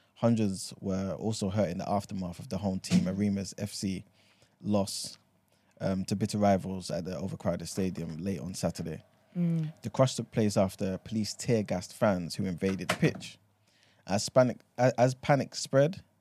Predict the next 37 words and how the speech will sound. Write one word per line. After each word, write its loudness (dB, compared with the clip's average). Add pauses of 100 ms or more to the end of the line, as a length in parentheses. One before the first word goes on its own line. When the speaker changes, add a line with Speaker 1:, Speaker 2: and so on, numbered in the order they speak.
(320)
Speaker 1:
thousands 6
surged 0
towards -6
the -4
stadium's -2
exits, -4 (580)
and 2
this -4
is -2
where 0
many 2
of -6
them -6
got -8
suffocated. -8 (560)
Speaker 2:
Oh, -2
wow. -2 (100)
Speaker 1:
Yeah, -4
so -4
fifa, 2
which -4
is -4
the, -4 (120)
the -4
world's 0
governing 2
football -4
body, -6
states -4
that -4
no 2 (180)
crowd 8
control -2
gas -6
should -2
be -6
carried 4